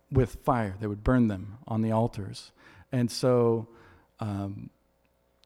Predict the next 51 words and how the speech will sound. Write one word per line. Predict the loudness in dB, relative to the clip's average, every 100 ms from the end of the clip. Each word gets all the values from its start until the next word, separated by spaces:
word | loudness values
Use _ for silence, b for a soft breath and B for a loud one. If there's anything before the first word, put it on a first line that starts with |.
| -6
it |
was | -4
a | -2
place | -2 -2
of | -4
wickedness, | -6 0 0 -2 -6 -8
wickedness | -4 -2 0 0 0
and | 0
death, | 2 2
and | -2 -2
the |
screaming | -6 -2 2 2 2
of | 0
the | -2
children | -4 -4 -2 -2 -4
got | -6 -6
so | -8 -2 0
loud | 2 0 -2
that | -2
they |
would | -2 -2
beat | -6 -6
drums | -4 -2 -2 -4 -8 -12
to | -10
drown | -4 -2 0
out | -2 -4
the |
noise. | -8 -8 -10 -12 -18 _ b b b b b
That's | -4 -2
how | 0 2 0 -4
callous | -4 -2 -2 -4
the | -2
people | -2 0 -4
were | -6 -8
to | -8 -10
it. | -12 -14 _ b b b b -2
And | -2
so | 0
when | 2 6 6 4 0 -18 -12
Jesus | -6 -4 -4
talks | -4 -4 -4
about | -6 -6 -8 _ b b _ _
Gehenna, | -4 0 2 0
he's | -2
talking | -2
about | -2 -2
this | -6
place | -6 -6 -4
that | -6
has | -8 -10
fire | -16 -16 -12 -8 -8 -10 -14